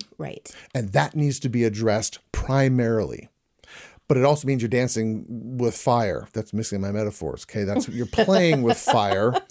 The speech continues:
Speaker 1: <laughs>
Speaker 2: because you are gonna do something that is gonna sabotage your relationship.
Speaker 1: Right.
Speaker 2: If and when, obviously when, these things got found out, when these other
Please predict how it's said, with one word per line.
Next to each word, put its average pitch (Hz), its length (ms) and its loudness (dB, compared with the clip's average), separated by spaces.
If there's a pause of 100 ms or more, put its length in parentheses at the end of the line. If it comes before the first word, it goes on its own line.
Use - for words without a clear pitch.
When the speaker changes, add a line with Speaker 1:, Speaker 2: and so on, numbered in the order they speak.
Speaker 1:
<laughs> - 580 -10
Speaker 2:
because 151 600 4
you 143 180 4
are 131 80 6
gonna 131 200 2
do 123 100 0
something 120 320 0
that 113 100 0
is 104 80 -6
gonna 107 120 -4
sabotage 104 840 -2
your 113 180 -2
relationship. 101 920 -2 (120)
Speaker 1:
Right. 73 300 -14 (120)
Speaker 2:
If 156 280 4
and 123 260 -2
when, 110 440 -2
obviously 110 380 -2
when, 107 340 -2
these 104 180 -4
things 110 160 -4
got 107 180 -4
found 104 360 -6
out, 101 260 -2 (240)
when 131 340 2
these 120 300 0
other 110 540 2